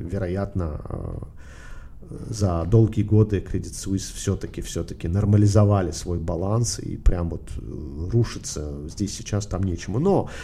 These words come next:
тем не менее, вчера у нас, э, после новости о вливании пятидесяти четырех миллиардов акции очень сильно подскочили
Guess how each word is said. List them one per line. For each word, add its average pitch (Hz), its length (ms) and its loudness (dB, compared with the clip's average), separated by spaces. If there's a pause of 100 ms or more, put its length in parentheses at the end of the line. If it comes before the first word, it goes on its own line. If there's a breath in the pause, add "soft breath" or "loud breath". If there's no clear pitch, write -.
(120)
тем 190 220 6
не 175 80 6
менее, 127 340 6
вчера 143 440 2
у 151 100 4
нас, 127 400 0 (300 loud breath)
э, 107 340 2
после 123 240 6
новости 120 420 6
о 101 60 4
вливании 107 640 6
пятидесяти - 420 2
четырех - 340 0
миллиардов 110 560 4
акции 98 380 -2
очень 107 340 2
сильно 95 300 0
подскочили 90 760 2